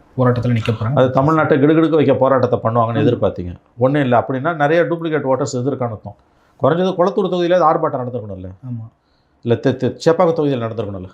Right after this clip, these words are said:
Speaker 2: சார், ஒரு லட்சம் ஓட்டு சார். ஒரு லட்சம் ஓட்டுன்றது விளையாட்டா?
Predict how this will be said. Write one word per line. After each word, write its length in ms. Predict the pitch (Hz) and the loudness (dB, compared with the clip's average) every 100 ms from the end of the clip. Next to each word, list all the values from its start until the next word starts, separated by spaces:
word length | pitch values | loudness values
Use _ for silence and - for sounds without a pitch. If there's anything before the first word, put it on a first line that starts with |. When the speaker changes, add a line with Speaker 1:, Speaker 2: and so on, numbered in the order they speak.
| _ | _
Speaker 2:
சார், 300 | - 180 175 | -4 2 4
ஒரு 200 | 131 208 | 4 4
லட்சம் 220 | 247 240 | 2 2
ஓட்டு 180 | 190 185 | 0 -2
சார். 320 | - 107 160 104 _ _ _ _ - - | -2 -4 -6 -12 _ _ _ _ -20 -4
ஒரு 140 | 147 190 | 2 4
லட்சம் 240 | 214 208 | 4 2
ஓட்டுன்றது 320 | 214 214 170 | 2 2 2
விளையாட்டா? 440 | 135 160 165 - | 4 4 2 -4